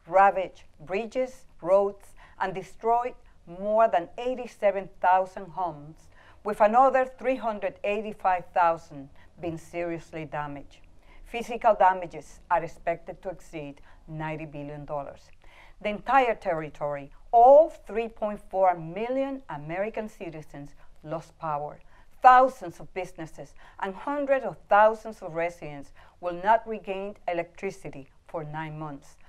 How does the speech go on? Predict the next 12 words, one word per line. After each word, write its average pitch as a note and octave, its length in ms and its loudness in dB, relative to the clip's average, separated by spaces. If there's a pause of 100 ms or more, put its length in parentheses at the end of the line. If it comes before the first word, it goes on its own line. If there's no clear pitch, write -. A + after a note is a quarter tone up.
(260)
marking A3+ 600 0 (220)
the E3 120 -4
longest A3 580 -2
blackout F#3+ 600 2 (220)
in D#3+ 140 -12
American D3+ 540 -10
history. D3+ 600 -14 (920)
It A#3+ 120 -6
will C4 120 6
probably C#4+ 580 4
remain G#3+ 560 -6
forever G3+ 560 2